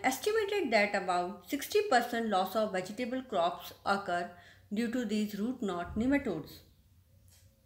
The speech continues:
When infection occur at the early seedling stages, losses are heavy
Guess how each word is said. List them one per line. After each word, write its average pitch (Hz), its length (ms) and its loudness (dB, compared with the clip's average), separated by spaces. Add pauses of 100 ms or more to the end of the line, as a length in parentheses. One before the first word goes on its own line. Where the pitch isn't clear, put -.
(720)
When 240 240 6
infection 254 680 4 (100)
occur 339 300 6 (500)
at 208 260 6
the 220 220 2
early 262 240 6
seedling 208 460 0
stages, 185 600 -4 (340)
losses 240 420 4 (100)
are 190 440 2
heavy 196 460 4